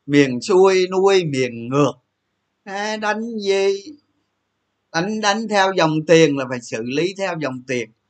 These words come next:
Tức là những cái bạn mà đánh T cộng, đánh sấm, đánh Elliot rồi gì đó. Ờ, đánh,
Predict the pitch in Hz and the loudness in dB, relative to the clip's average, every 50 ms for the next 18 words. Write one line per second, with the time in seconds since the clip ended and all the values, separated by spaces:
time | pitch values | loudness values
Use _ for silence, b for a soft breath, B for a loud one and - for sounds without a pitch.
0 | _ _ _ _ - 196 196 202 180 160 147 139 123 117 131 165 190 175 135 113 | _ _ _ _ -10 -6 -4 0 0 0 0 0 -2 -4 -4 -6 -4 -2 -2 -2
1 | 113 117 123 135 131 143 156 180 170 185 175 170 165 165 - 123 113 117 107 107 | -2 -2 -4 -4 -2 -2 -2 -4 -2 -2 -2 -2 -2 -4 -4 -4 -4 -4 -6 -10
2 | 120 - _ _ _ _ _ - 143 147 180 196 185 180 - - 202 190 202 226 | -16 -18 _ _ _ _ _ -10 -8 -8 -8 -8 -10 -10 -6 -2 0 0 0 -2
3 | 226 226 - - _ _ _ - 156 160 180 202 208 196 185 175 190 190 185 180 | -6 -12 -20 -20 _ _ _ -4 -4 -2 -2 -2 -6 -8 -8 -4 -2 0 0 2
4 | 175 180 175 180 180 202 240 269 277 269 - - 147 117 107 107 127 139 151 185 | 0 0 -2 -6 -4 -2 -2 -2 -2 -4 -8 -10 -10 -10 -10 -10 -10 -10 -12 -12
5 | 220 _ _ _ _ _ _ _ _ _ _ _ _ - 123 117 104 98 95 101 | -14 _ _ _ _ _ _ _ _ _ _ _ _ -8 -6 -4 -4 -4 -6 -6
6 | 113 135 156 190 190 202 | -6 -6 -6 -6 -8 -12